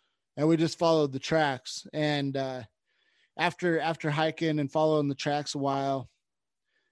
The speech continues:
um, I don't know. I, I kinda want you to tell this part of it 'cause of,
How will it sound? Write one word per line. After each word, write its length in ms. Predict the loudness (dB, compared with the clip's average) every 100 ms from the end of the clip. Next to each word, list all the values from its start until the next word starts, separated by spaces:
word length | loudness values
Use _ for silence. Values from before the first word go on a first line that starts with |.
| _ -12
um, 460 | -6 -4 -6 -10 -18 _ _ _ _ _ _ _ _ -4
I 80 |
don't 140 | 0 2
know. 60 |
I, 240 | 2 2 0 -6 _ -20 _ -16 -4
I 80 | 0
kinda 220 | 4 6
want 240 | 6 4
you 160 | 4 2
to 100 | 2
tell 260 | 2 0 2
this 420 | -2 -4 -10 -12 -16 _
part 220 | -2 0 -2
of 180 | -4
it 240 | -4 -6 -10 _ _ _ _ _ _ _ _ _ _ _ _ _ _
'cause 220 | -2 2 2
of, 160 | -2